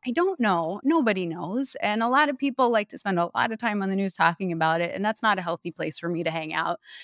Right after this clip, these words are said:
So it's best for me to really just focus on how can I do what it is that I do well, spend as much time as possible doing the things that I'm super talented at,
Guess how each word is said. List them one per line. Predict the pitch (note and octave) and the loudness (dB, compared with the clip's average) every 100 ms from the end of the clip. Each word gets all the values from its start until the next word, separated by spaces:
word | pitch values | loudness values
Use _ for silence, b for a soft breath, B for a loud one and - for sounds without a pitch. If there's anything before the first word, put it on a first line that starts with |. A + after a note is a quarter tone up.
| B B | B B
So | - A3+ G3+ G3 - | 2 6 6 4 -2
it's | A3 G3+ | -2 -2
best | - A3 - - | -2 -4 -4 -2
for | G#3+ | 2
me | G3+ F#3+ | 2 2
to | F3+ | 0
really | F#3 F#3+ F#3+ | 0 0 0
just | E3+ F3+ - | -2 -6 -2
focus | F#3 F3 F#3 F3 | -4 -2 -6 -2
on | E3 F3 | 0 0
how | E3+ F#3 G3 | 0 0 0
can | - F#3 | 0 -2
I | D#3+ E3+ F3 F3 F3 _ _ _ _ _ - F#3+ _ | -2 -4 -2 -4 -6 _ _ _ _ _ -20 -20 _
do | - A#3 | 0 4
what | B3+ A#3+ | 4 4
it | G#3+ | 2
is | G#3+ | 0
that | G3+ | 2
I | G#3 | 2
do | G3+ A3+ | 2 0
well, | F3+ C#3 D#3 F3+ | 0 0 -2 -8
spend | - G3 F3+ | -4 -2 -2
as | F3 | 0
much | G3+ - | -4 -2
time | A#3 | -2
as | A#3+ - | -2 0
possible | F#3 F3 F#3+ F3+ | -2 -2 -2 -2
doing | F3 F3+ | -2 -4
the | F3 | -4
things | F#3 D#3+ | -4 -4
that | D#3+ | -2
I'm | D#3 | -4
super | - F3+ F#3+ | -4 -8 -4
talented | E3+ D#3 D#3+ D3+ D3+ | -2 -2 -4 -6 -6
at, | C#3+ D#3 | -4 -6